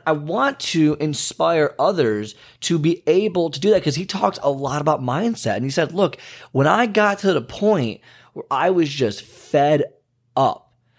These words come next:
I was just done. You know, I looked in the mirror. I was just done with it," you know, and then he took action. He's like, "I'm, I'm sick and tired of being sick and tired." Like, what do I keep saying? You, you have to get to that point where it's like, "Hey, I, I'm just officially, I can't do it anymore. I need to make a change."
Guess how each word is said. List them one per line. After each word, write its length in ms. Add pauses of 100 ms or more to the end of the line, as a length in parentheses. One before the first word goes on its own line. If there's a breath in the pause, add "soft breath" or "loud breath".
(160)
I 140
was 220
just 320
done. 480
You 40
know, 60
I 20
looked 140
in 80
the 60
mirror. 360
I 60
was 140
just 160 (240)
done 340
with 240
it," 240 (220 loud breath)
you 80
know, 100
and 180
then 140
he 100
took 400
action. 460
He's 160
like, 180
"I'm, 220
I'm 160
sick 340
and 140
tired 320
of 160
being 240
sick 240
and 80
tired." 200
Like, 200
what 60
do 40
I 60
keep 160
saying? 260
You, 140
you 160
have 200
to 100
get 220
to 60
that 200
point 340 (300 loud breath)
where 120
it's 140
like, 140
"Hey, 100
I, 240
I'm 160
just 140
officially, 520
I 60
can't 300
do 100
it 60
anymore. 260
I 80
need 200
to 40
make 160
a 60
change." 360